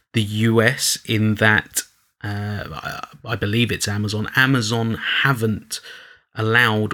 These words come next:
all of those skills to come straight over to the U K. So, for example, I know that Sonos, as well as Logitech, have a skill for the Echo Dot in the U S,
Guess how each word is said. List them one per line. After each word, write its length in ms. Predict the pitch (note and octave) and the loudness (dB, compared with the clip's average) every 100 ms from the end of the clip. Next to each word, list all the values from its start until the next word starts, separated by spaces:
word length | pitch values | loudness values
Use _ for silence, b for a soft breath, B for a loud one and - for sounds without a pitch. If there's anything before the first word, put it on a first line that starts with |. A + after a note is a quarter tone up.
| - | 0
all 240 | C3 D3+ | 4 4
of 120 | A2 G#2+ | 4 0
those 240 | G#2 G2+ | -2 0
skills 640 | - G#2 F#2 A#2 A#2 - - | 0 0 0 0 0 -4 -6
to 120 | - | -10
come 480 | - A2 G#2+ G#2 - | -2 0 2 2 -2
straight 720 | - - - - B2+ A#2 G#2+ | 0 2 2 0 2 2 2
over 280 | A#2 G#2 G#2 | 2 2 0
to 140 | - G2 | -4 -4
the 100 | G2+ | -4
U 220 | G2+ G#2 | -4 -4
K. 300 | - D3 G2 - | 0 0 0 -10
So, 240 | - - G#2+ | -4 -2 -2
for 220 | - B2 | 2 2
example, 600 | G2+ A2+ G#2+ G#2 C3+ D#3 _ B B B B | 2 2 2 2 0 0 _ B B B B
I 160 | A#2 A2+ | 2 4
know 300 | G#2+ G#2+ G#2 | 4 4 2
that 240 | G#2+ - | 2 0
Sonos, 720 | - - C#3+ B2 A#2+ C#3+ - - B B B - | -2 0 2 4 2 0 -4 -8 B B B -2
as 200 | B2+ A2+ | -2 0
well 200 | B2 A#2+ | 0 2
as 140 | G#2+ | 0
Logitech, 840 | A2 B2 C#3+ A#2 - F#2+ A2 - - B B B - - | 0 2 4 2 -2 -2 -4 -4 -16 B B B -8 0
have 280 | D3 C3+ - - | 2 2 -6 -2
a 300 | A2 G#2+ G2+ | 0 0 -2
skill 720 | - - - C3+ B2 A2 B2+ | -2 -2 0 2 2 2 0
for 220 | - - | -4 -10
the 320 | G#2+ A2 - - - | -4 -2 -4 -8 -6
Echo 400 | B2 - G#2+ G#2 | -6 -2 -2 -2
Dot 520 | G2+ A#2 A2 - - | 0 0 0 -4 -10
in 180 | A2+ G#2 | -6 -4
the 80 | G#2 | -4
U 240 | G#2 G#2 | -2 0
S, 340 | C#3 - - | 0 -2 -8